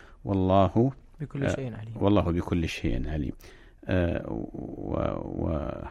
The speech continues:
Speaker 1: ويضرب الله الأمثال للناس. نعم، والمقصود بأن هذه الشجرة شجرة عظيمة، متى ما إن تمكنت من القلوب <clears throat> أثمرت الثمار اليانعة بإذن الله سبحانه وتعالى، وآتت هذه الأكلات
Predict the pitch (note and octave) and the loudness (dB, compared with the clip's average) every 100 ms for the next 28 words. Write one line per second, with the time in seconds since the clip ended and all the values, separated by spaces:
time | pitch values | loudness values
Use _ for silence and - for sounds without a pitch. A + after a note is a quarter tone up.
0 | - - - - G2 G2+ G2 F#2 F#2 F#2 | -14 -20 -14 2 6 6 6 2 2 2
1 | F2+ C#2+ D#2 - G#2 F#2 F2 E2 F2 G#2+ | 0 0 0 0 2 4 4 4 6 8
2 | - - - - - - G#2+ D#2 - - | 6 4 -4 -12 -20 -2 4 4 2 -10
3 | - B2+ B2+ C3 - D3 B2 G#2+ F2+ G2 | 0 6 8 8 8 6 8 6 6 6
4 | G2+ G#2+ F#2+ F2+ - G2 F2+ F#2 - - | 6 6 2 2 2 4 4 2 -2 -14
5 | - - A#2+ A2+ G2+ - G2 G2 - - | -18 0 2 4 2 2 2 2 -2 -20
6 | - - - - F#2 F#2+ A2 F#2+ F#2+ A2 | -20 -20 -20 -8 -2 6 8 10 8 6
7 | G#2 F#2 F#2 C#2 F2 F#2+ G2 - F#2 E2+ | 6 6 6 4 2 2 2 2 2 2
8 | - F#2+ F2+ - F2 - F#2+ F#2+ F#2+ - | 2 4 4 2 -2 4 6 8 6 2
9 | - - D3 A#2 - - G#2 G2+ F#2 - | 0 6 6 6 2 6 8 8 4 -2
10 | - - - - - F#2+ - G2+ G2 F#2+ | -20 -20 -20 -20 -2 -2 2 4 6 6
11 | F#2 F#2 F#2 G2 G2+ F#2+ D#2+ E2+ E2 G2 | 4 4 4 6 6 6 4 2 4 4
12 | F#2 F2 E2+ E2 E2+ E2 F#2 F2 E2 - | 6 4 4 2 -2 -2 0 2 0 0
13 | F#2+ G2+ G#2+ B2+ - - - - - A#2+ | 4 6 6 4 -2 -20 -20 -16 -2 2
14 | C3+ B2+ - - A2 G2+ F#2 F#2 F2 - | 4 2 2 0 2 2 2 2 0 0
15 | F#2 G2 F#2 | 4 4 4